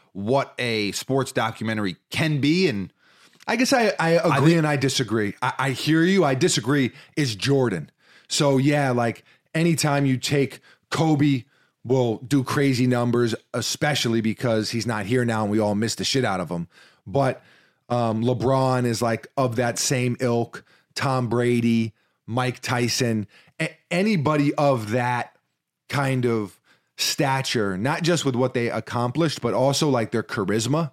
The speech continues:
Speaker 1: Yeah, I
Speaker 2: So,
Speaker 1: guess.
Speaker 2: it, it, it's, the more sports documentaries, the better. I, I've been,
Speaker 1: Bruce
Speaker 2: I've
Speaker 1: Lee has one coming out.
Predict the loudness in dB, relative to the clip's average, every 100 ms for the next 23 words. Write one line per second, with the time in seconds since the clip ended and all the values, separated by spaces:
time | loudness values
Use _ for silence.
0 | _ -2 0 0 -6 -6 0 2 2 0
1 | -8 _ _ _ _ -2 0 2 0 2
2 | 0 -2 -4 _ _ _ _ 0 4 4
3 | 4 2 0 0 0 -2 0 -2 0 -2
4 | -2 -4 -4 -2 -2 -2 -4 -6 -6 -2
5 | 2 2 2 2 2 0 -2 -4 -2 -2
6 | -2 -2 -4